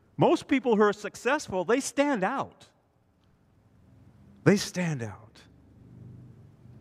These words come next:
But know and understand this. When in Rome, do as the Romans do, and everything that I've said up to that, sane is wicked.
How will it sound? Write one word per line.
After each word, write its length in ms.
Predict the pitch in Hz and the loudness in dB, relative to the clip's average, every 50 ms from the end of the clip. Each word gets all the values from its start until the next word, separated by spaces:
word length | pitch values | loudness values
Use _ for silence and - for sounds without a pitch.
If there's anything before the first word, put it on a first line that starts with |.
| - - - - - - - - - - - - - - - - - - - - - | -20 -20 -20 -20 -20 -20 -20 -20 -20 -20 -20 -20 -20 -20 -20 -20 -20 -20 -16 -2 2
But 200 | - 156 - 170 | 2 4 4 4
know 320 | 180 202 220 226 226 208 | 2 2 2 2 2 0
and 100 | 170 165 | 0 0
understand 640 | 165 170 170 170 156 - - 175 170 170 165 156 151 | -2 -2 -4 -6 -8 -6 -6 -4 -4 -2 -2 -2 -2
this. 640 | 165 170 160 131 120 - - - - - - - - - - - - - - - - - - - - - - - - - - - - - - - - - - - - - - - - - - - - - - - - | 0 0 0 0 -2 -6 -10 -16 -16 -18 -20 -20 -20 -20 -20 -20 -20 -20 -20 -20 -20 -18 -18 -18 -18 -18 -20 -20 -20 -20 -20 -20 -20 -20 -20 -20 -20 -20 -20 -20 -20 -20 -20 -20 -20 -20 -20 -20 -20 -20 -20 -10 -4
When 140 | - 135 156 | 0 0 0
in 140 | 160 160 147 | 2 2 2
Rome, 380 | 143 156 160 165 170 165 160 | 2 2 2 2 0 0 0
do 200 | 143 151 160 160 | 0 0 0 0
as 80 | 165 135 | 0 0
the 80 | 139 147 | -2 -2
Romans 460 | 143 160 165 165 165 165 165 139 123 | 0 0 0 0 0 -2 -2 -4 -4
do, 320 | 127 151 156 165 165 151 | -4 -2 0 0 0 0
and 80 | 127 139 | 0 0
everything 460 | 143 147 160 143 - 160 160 156 143 | 0 0 -2 -4 -4 -4 -4 -2 0
that 100 | 135 135 | 0 2
I've 240 | 135 139 139 131 - | 2 0 0 -4 -6
said 580 | - - 147 147 151 151 151 151 143 131 127 - - - - - _ _ _ _ - | -10 -8 -4 -2 0 0 -2 -2 -4 -10 -16 -18 -20 -20 -20 -20 _ _ _ _ -2
up 180 | - 151 151 - | 0 0 0 0
to 140 | - 156 147 | -2 -6 -4
that, 480 | 143 147 147 151 160 160 - - - - _ _ _ _ _ _ _ _ _ _ _ _ _ _ _ _ _ _ _ - | -2 -2 0 0 -2 -4 -6 -8 -12 -20 _ _ _ _ _ _ _ _ _ _ _ _ _ _ _ _ _ _ _ -8
sane 380 | - - - 190 185 185 170 | -4 -2 0 2 2 2 0
is 120 | 143 123 107 | -2 -4 -6
wicked. 440 | 104 113 123 123 123 - 95 87 | -6 -4 -4 -4 -4 -6 -14 -18